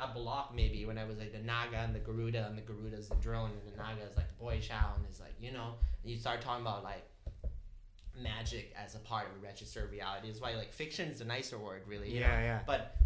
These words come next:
Speaker 1: but then it sometimes, then in the past, I've felt like it gets into a block of this kind of, like, exoticness, and that's what I didn't like, was, like, I'm trying to make connections here, you know what I
Speaker 2: Yeah,
Speaker 1: mean?
Speaker 2: right.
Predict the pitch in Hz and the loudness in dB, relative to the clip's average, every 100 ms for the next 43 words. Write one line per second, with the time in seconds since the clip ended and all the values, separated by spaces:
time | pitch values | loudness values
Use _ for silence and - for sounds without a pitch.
0 | - 131 123 127 127 120 113 113 - - | 10 2 0 -2 -4 -4 -4 -6 -10 -8
1 | 123 113 151 147 139 131 127 120 117 131 | -8 -6 -6 -2 0 0 0 -4 -2 -2
2 | 131 113 135 139 135 127 120 - - - | -2 -4 4 4 4 0 -2 -4 -10 -16
3 | - - 127 127 120 110 107 - 131 120 | -10 0 2 2 0 -2 -4 -4 0 0
4 | - 120 113 120 110 110 104 113 95 104 | -2 -6 -6 -6 -4 -4 -2 -4 -6 -10
5 | 107 - 110 110 110 107 98 - - - | -12 -10 -10 -10 -10 -10 -12 -18 -20 -20
6 | - - - - _ _ 113 113 110 104 | -20 -20 -20 -20 _ _ -12 -6 -2 -2
7 | 110 160 190 214 233 - - 127 120 110 | -4 -10 -8 -8 -10 -14 -8 -6 -2 -2
8 | 117 127 117 107 101 110 120 135 160 123 | -2 -2 -2 -4 -6 -6 -4 -6 -6 -6
9 | 113 110 101 107 113 - 147 143 120 113 | -4 -4 -4 -4 -4 -2 0 0 -2 -6
10 | 123 123 123 120 104 104 113 85 117 135 | -6 -6 -6 -8 -8 -8 -8 -4 2 6
11 | 127 113 113 120 | 6 6 4 4